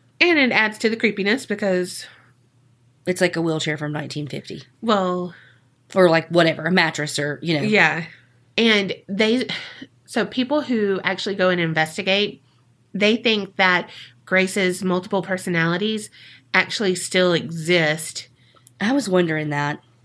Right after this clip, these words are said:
Speaker 1: Isn't that so
Speaker 2: Bizarre? But
Speaker 1: Yeah.
Speaker 2: interesting?
Speaker 1: Yes.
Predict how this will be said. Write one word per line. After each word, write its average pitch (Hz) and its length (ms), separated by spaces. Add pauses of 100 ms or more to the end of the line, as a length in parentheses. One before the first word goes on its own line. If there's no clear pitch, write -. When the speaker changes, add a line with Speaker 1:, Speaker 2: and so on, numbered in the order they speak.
Speaker 1:
Isn't 269 140
that 349 220
so 220 840 (640)
Speaker 2:
Bizarre? 175 640
But 202 80
Speaker 1:
Yeah. 196 340
Speaker 2:
interesting? 226 600
Speaker 1:
Yes. 185 720